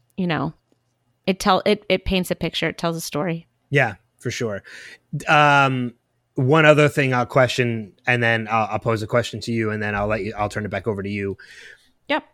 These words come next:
Speaker 2: We get the whole moment that you mentioned about how Sun kind of escapes from the hatch on the boat and rolls over,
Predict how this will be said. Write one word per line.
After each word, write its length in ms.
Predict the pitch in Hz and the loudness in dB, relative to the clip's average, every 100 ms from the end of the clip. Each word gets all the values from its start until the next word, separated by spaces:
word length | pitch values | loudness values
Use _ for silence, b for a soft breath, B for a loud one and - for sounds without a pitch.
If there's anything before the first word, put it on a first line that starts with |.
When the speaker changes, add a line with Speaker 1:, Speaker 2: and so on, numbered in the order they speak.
| - | -4
Speaker 2:
We 260 | 135 139 123 | 0 2 2
get 320 | 156 156 139 | 0 0 2
the 100 | 139 | 2
whole 580 | 131 147 135 127 113 - _ _ _ _ _ _ - _ _ - | 4 4 6 4 0 -6 _ _ _ _ _ _ -20 _ _ 0
moment 400 | 143 139 131 113 | 4 4 2 0
that 140 | 127 | 0
you 120 | 120 | 0
mentioned 460 | 120 113 107 120 113 | -2 -4 -4 -6 -4
about 240 | 107 107 | -2 -2
how 200 | 120 113 | 0 0
Sun 380 | 110 - 117 110 | 0 2 2 0
kind 240 | 123 113 | 0 0
of 80 | 107 | -2
escapes 520 | 104 - 110 104 - | -4 -4 -4 -6 -14
from 200 | - 123 | -6 -4
the 60 | 110 | -2
hatch 260 | 113 101 113 | -2 -4 -6
on 60 | |
the 80 | 107 | -6
boat 240 | 104 104 107 | -4 -6 -4
and 160 | 107 | -4
rolls 300 | 104 107 98 | -2 -2 -2
over, 400 | 101 98 98 92 | -4 -4 -6 -8